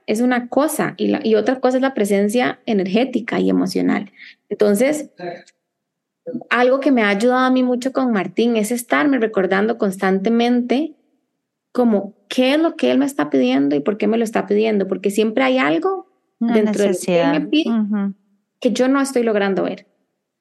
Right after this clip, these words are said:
Speaker 1: Yo no, no, como que creo que tal vez mi consejo es no negar lo que me están pidiendo, como, "Es que yo no entiendo por qué me sigue pidiendo si yo estoy con él". Está bien, pero ¿cómo estoy con él?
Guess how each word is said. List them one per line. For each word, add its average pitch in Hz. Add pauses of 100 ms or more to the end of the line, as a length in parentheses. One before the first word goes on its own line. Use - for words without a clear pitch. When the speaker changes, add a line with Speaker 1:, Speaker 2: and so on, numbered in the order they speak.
(360)
Speaker 1:
Yo 220
no, 247
no, 226 (680)
como 262
que 247
creo 269
que 330
tal 269
vez 240 (300)
mi 247
consejo 208
es 240
no 240
negar 254 (680)
lo 214
que 220
me 196
están 185
pidiendo, 175
como, 180 (520)
"Es 247
que 294
yo 311
no 311
entiendo 302
por 240
qué 269
me 240
sigue 254
pidiendo 262
si 277
yo 226
estoy 277
con 269
él". 240 (500)
Está 175
bien, 196 (400)
pero 190
¿cómo 254
estoy 196
con 190
él? 185